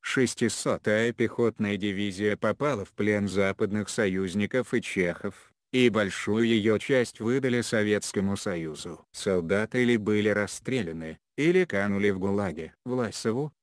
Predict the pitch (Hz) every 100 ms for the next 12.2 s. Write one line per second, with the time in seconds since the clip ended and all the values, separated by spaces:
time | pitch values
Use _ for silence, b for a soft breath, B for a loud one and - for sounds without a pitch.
0 | _ 101 127 127 120 120 - 110 107 113
1 | 113 120 131 - 127 113 110 107 123 117
2 | 98 117 110 110 113 - 139 123 113 120
3 | - 113 107 110 113 - 117 120 127 139
4 | 160 - - 90 92 92 - 104 101 98
5 | 104 104 - 117 - - - - - -
6 | 117 113 - 135 110 107 104 104 101 -
7 | 110 107 104 - 104 107 104 90 98 98
8 | 117 - 95 95 - 98 101 101 101 104
9 | 110 - 110 104 110 113 104 131 127 123
10 | 123 107 98 - 85 76 - - - 95
11 | 95 90 98 - 101 104 101 - - 120
12 | 73